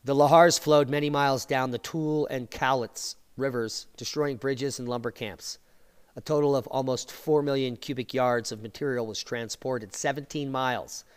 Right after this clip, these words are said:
south to the Columbia River by the mudflows.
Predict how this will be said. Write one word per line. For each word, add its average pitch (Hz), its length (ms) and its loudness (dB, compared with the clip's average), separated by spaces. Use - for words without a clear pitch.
south - 580 0
to 117 80 -12
the 110 100 -8
Columbia 120 360 -6
River 120 320 -4
by 131 160 2
the 127 80 -2
mudflows. 113 600 -8